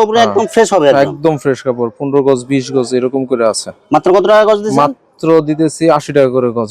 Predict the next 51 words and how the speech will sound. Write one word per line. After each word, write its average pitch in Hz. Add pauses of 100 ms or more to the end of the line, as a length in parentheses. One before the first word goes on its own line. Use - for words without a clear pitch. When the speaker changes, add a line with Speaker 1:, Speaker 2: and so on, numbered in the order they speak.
Speaker 2:
এগুলো। 98
Speaker 1:
আশি 208
টাকা 220
গজ 196
হবে 156
একদম। 113
Speaker 2:
হুম, 139
আশি 127
Speaker 1:
এগুলো 175
Speaker 2:
টাকা। 120
Speaker 1:
ফিক্সড 117
একদম। 117 (220)
Speaker 2:
হ্যাঁ, 120
এগুলো 131 (120)
ফিক্সড 135 (140)
আশি 127
টাকা 117
করে। 101 (140)
Speaker 1:
ফ্রেশ 208
কোয়ালিটির 220
যে 214
Speaker 2:
ইনটেক 160
Speaker 1:
থান 220
থেকে 214
যদি 214
Speaker 2:
ফ্রেশ, 214
Speaker 1:
নিতে 196
Speaker 2:
হ্যাঁ, 196
Speaker 1:
চান 208 (100)
কেউ, 226 (100)
এই 202
যে 196
থান 202
Speaker 2:
এই 202
Speaker 1:
থেকেও 202
নিতে 196
Speaker 2:
থান 196
Speaker 1:
পারবেন। 208
Speaker 2:
থেকে 147
নিতে 143
পারবেন। 123
এই 127
যে 139
Speaker 1:
আশি 151
Speaker 2:
ইনটেক 175
Speaker 1:
টাকা 208
গজ 160
Speaker 2:
খুলে 165
Speaker 1:
হবে। 147
Speaker 2:
খুলে 143
দিচ্ছি। -